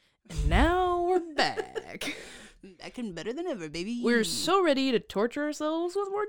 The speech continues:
Speaker 1: Disney Channel movies
Speaker 2: Mm-hmm.
Speaker 1: and hopefully, eventually, some good things. You know what? Actually, there are
Speaker 2: We're
Speaker 1: some
Speaker 2: so
Speaker 1: pretty good
Speaker 2: close.
Speaker 1: Disney Channel movies, okay?
Speaker 2: We're so close to the good ones.
Speaker 1: Yeah, we're almost there. We're in the home stretch.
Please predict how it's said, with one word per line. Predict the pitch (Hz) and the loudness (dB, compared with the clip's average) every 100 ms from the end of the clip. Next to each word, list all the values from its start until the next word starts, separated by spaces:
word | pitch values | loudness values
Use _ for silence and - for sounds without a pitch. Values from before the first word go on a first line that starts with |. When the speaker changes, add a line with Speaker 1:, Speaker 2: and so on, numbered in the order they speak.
| 403 | -4
Speaker 1:
Disney | 320 240 196 170 | -2 0 0 0
Channel | 185 156 156 | 0 -2 -2
movies | 160 190 330 392 392 262 277 | -2 -2 -2 0 -2 -4 -8
Speaker 2:
Mm-hmm. | - - | -16 -8
Speaker 1:
and | 269 | -4
hopefully, | 214 214 208 220 214 208 - | 0 -2 -2 -2 0 -2 -4
eventually, | 190 202 170 175 151 151 - _ _ _ _ _ _ _ | -4 -4 -4 -4 -4 -8 -12 _ _ _ _ _ _ _
some | _ 165 160 | _ -8 -8
good | 160 165 165 - _ - | -2 -4 -4 -10 _ -14
things. | 139 147 175 - - _ _ - | -10 -10 -10 -14 -20 _ _ -6
You | 339 | -2
know | 330 | 2
what? | 294 262 - _ _ _ _ _ _ _ _ _ _ _ | 2 2 -4 _ _ _ _ _ _ _ _ _ _ _
Actually, | - - - 254 233 | -2 -2 0 -2 -2
there | 240 247 | 0 2
are | |
Speaker 2:
We're | 226 | 4
Speaker 1:
some | - | 2
Speaker 2:
so | 208 | 0
Speaker 1:
pretty | 220 208 | 0 0
good | 185 | 0
Speaker 2:
close. | 180 | 0
Speaker 1:
Disney | 180 180 | 0 -2
Channel | 165 160 160 | -4 -6 -8
movies, | 151 139 165 | -8 -10 -10
okay? | 151 196 208 _ _ - | -8 -8 -8 _ _ -18
Speaker 2:
We're | |
so | - - - | -16 -18 -20
close | - - - | -20 -20 -20
to | - | -20
the | _ | _
good | _ - | _ -20
ones. | _ _ _ _ _ _ _ _ _ - | _ _ _ _ _ _ _ _ _ -12
Speaker 1:
Yeah, | 185 | -4
we're | 196 285 | 0 0
almost | 247 226 208 | 0 0 -4
there. | 165 143 147 - _ | -6 -8 -10 -16 _
We're | 196 254 | 2 4
in | 240 | 4
the | |
home | 170 185 214 | 2 0 0
stretch. | - 160 135 - - | -2 -4 -4 -8 -12